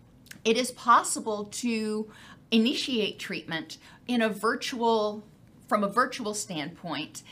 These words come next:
Um, so they're only having to concern themselves with being seen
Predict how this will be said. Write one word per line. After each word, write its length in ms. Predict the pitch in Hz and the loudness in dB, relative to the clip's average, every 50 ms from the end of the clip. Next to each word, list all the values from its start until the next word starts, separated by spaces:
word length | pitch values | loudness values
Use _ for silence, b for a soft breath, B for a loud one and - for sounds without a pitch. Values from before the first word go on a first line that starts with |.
| B B B B _ | B B B B _
Um, 400 | - 196 175 185 180 - - - - - - | -4 -2 0 -2 -2 -4 -8 -16 -18 -16 -14
so 220 | - - - 240 226 | -8 2 4 4 4
they're 320 | 226 233 240 247 - - | 6 4 4 4 4 2
only 320 | 220 247 254 254 262 269 | 0 2 2 0 0 -2
having 420 | 262 226 233 220 208 226 226 226 220 - | -2 0 0 0 2 2 0 0 0 -2
to 600 | - - 226 214 214 208 208 202 196 196 202 B B B B B B B B B B B B - - | -4 -4 -2 -2 -2 -2 -4 -4 -4 -6 -8 B B B B B B B B B B B B -14 -2
concern 480 | - 254 226 220 - 262 240 247 254 247 | 0 2 2 2 2 2 2 4 4 4
themselves 720 | 226 214 220 - - - 165 170 165 165 180 185 - - B B B | 2 2 0 0 0 0 0 0 0 0 -2 -4 -8 -12 B B B
with 580 | - 202 190 214 220 214 202 202 202 202 202 202 - - - - - - - - - - - - - - - | -10 -2 2 4 4 4 4 4 2 2 -2 -4 -12 -20 -20 -20 -20 -20 -20 -20 -20 -20 -20 -20 -20 -8 -4
being 640 | - 226 208 208 214 214 208 202 196 202 196 190 196 - | -4 -2 -2 0 -2 -2 -2 -2 -4 -4 -6 -8 -10 -10
seen 680 | - - - - 247 240 233 214 185 180 170 180 190 | -8 -6 -2 0 2 2 2 0 -2 -4 -6 -8 -10